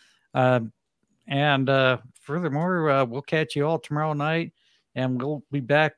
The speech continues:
on Tuesday night with Tuesday Night Chaos. Carlos will be hosting on X Spaces Wednesday night at the, is it the last hour of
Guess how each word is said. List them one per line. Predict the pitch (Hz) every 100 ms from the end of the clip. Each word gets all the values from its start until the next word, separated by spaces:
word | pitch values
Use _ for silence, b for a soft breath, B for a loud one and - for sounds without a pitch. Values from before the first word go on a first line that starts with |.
| 147
on | 139 123 120
Tuesday | - 240 202 143
night | 127 127 131
with | 127 -
Tuesday | 143 131 135
Night | 123 127 127
Chaos. | - 135 131 131 131 - - _ _ _
Carlos | - 147 143 131 -
will | 131
be | 123 123 117
hosting | 107 139 131 - 131 123 117 110 - _
on | - 123 120 131
X | 143 -
Spaces | - 143 131 - 120
Wednesday | 113 147 - 139
night | 127 131 135 131
at | 123
the, | - 117 113 - b b
is | - 120
it |
the | - 120
last | 123 143 -
hour | 143 139 135
of | 120